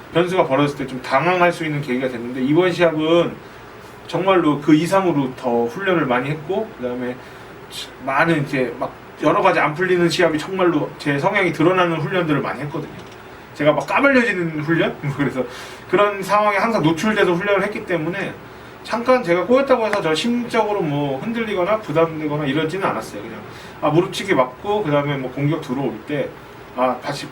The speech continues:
흐름을 찾아야겠다는 생각에서 흔들림이 없이 집중을 하고 있었지. 그래서 사람들이 말하-, 사람들이 말하는 것처럼 되게 위험했다, 마땅하지만 스스로 심적으로 뭐 되게 위험하다고 느낀 그런 순간은 있지 않았습니다. 그래서 개인적으로 생각을 하면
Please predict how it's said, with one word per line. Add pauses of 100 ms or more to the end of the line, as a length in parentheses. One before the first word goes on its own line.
(140)
흐름을
찾아야겠다는
생각에서
흔들림이
없이
집중을
하고
있었지. (520)
그래서 (360)
사람들이
말하-,
사람들이
말하는
것처럼
되게
위험했다,
마땅하지만
스스로
심적으로
뭐 (520)
되게
위험하다고
느낀
그런
순간은
있지
않았습니다.
그래서
개인적으로
생각을
하면